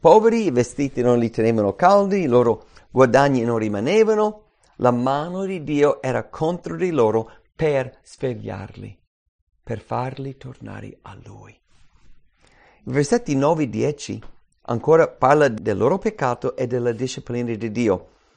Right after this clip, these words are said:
Notiamo il versetto nove per primo, dove parla della disciplina, e poi del motivo.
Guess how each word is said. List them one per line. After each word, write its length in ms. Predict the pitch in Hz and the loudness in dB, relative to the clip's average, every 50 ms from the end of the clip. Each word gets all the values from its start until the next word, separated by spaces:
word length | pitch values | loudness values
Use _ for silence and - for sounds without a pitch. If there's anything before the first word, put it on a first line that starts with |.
| _ _ _ _ _ | _ _ _ _ _
Notiamo 560 | - 170 214 233 226 - 226 240 247 233 220 196 | -4 -2 -2 -2 -2 -2 -2 -2 0 0 0 0
il 80 | 170 | 0
versetto 680 | 151 156 147 - - 160 156 - - 131 120 113 - _ _ _ _ _ | -2 -2 -4 -2 -4 -6 -6 -4 -4 -4 -4 -4 -6 _ _ _ _ _
nove 380 | 113 123 151 165 190 175 180 160 | -2 2 2 4 2 2 0 -4
per 240 | - - 139 135 - | -4 -6 -6 -6 -8
primo, 500 | - 113 101 92 95 123 170 - _ _ _ _ _ _ _ | -8 -6 -6 -4 -6 -6 -8 -12 _ _ _ _ _ _ _
dove 220 | - 151 151 156 | 0 0 0 0
parla 380 | 147 - - 160 170 175 175 165 | -2 -2 -2 0 0 0 -2 -2
della 280 | 135 143 139 123 127 | -2 -4 -4 -4 -4
disciplina, 760 | 120 107 123 117 - - - - - 110 95 92 101 120 - - _ _ _ _ _ _ _ _ _ _ _ | -6 -6 -6 -8 -6 -8 -10 -8 -8 -6 -4 -4 -4 -6 -8 -10 _ _ _ _ _ _ _ _ _ _ _
e 120 | - 165 | -2 -2
poi 480 | 165 - - 254 240 190 175 185 - - _ _ _ _ _ _ _ _ _ _ _ | -2 -2 0 4 4 4 4 4 0 -4 _ _ _ _ _ _ _ _ _ _ _
del 300 | 139 131 165 160 165 170 | -4 -2 0 0 0 -2
motivo. 720 | 170 165 160 165 - - 180 165 127 95 92 95 107 | -4 -6 -6 -8 -12 -10 -8 -6 -6 -6 -6 -8 -10